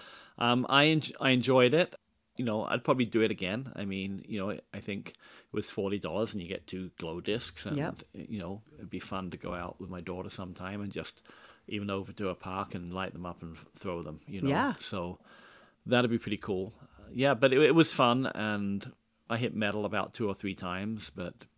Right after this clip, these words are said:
Speaker 1: you know, didn't a-, ace as such. But it was, it was a fun evening, and I, there were about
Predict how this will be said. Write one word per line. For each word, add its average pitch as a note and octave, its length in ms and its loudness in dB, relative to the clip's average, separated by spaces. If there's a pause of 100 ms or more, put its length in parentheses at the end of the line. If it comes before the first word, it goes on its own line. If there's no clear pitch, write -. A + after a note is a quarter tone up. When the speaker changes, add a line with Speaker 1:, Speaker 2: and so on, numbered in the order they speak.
(300)
Speaker 1:
you G#2+ 140 -8
know, F#2 200 -10 (140)
didn't G2+ 320 -4
a-, F#2+ 280 -4
ace - 300 -2
as G#2 120 -6
such. - 460 -8
But F#2+ 140 -10 (500)
it A#2 60 2
was, A2+ 140 2
it - 80 -6
was A2 120 -2
a A2 60 -4
fun G#2+ 200 0
evening, F#2 320 -4
and F#2 80 -4
I, F#2 160 -6
there G2 140 -6
were F#2 60 -6
about G2 320 -4